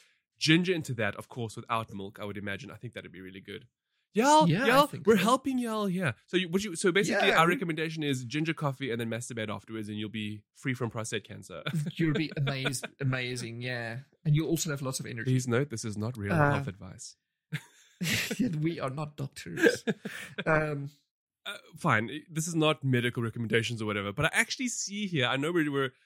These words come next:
Speaker 1: we're talking about, like, spices and stuff like that.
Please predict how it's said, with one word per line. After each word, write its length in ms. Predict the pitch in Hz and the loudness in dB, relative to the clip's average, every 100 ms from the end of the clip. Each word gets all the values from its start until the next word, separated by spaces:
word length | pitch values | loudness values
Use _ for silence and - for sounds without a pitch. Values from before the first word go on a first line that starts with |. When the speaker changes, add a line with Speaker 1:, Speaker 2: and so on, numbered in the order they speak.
| _ _ | _ _
Speaker 1:
we're 60 | 135 | -8
talking 320 | 127 147 156 | -4 -2 -2
about, 160 | 139 131 | -2 -2
like, 160 | 117 | -4
spices 800 | - - 120 131 - 143 135 135 | -6 -2 0 0 -2 -2 0 -2
and 80 | 131 | -4
stuff 160 | 131 139 | -6 -4
like 140 | 139 | -4
that. 160 | 143 | -4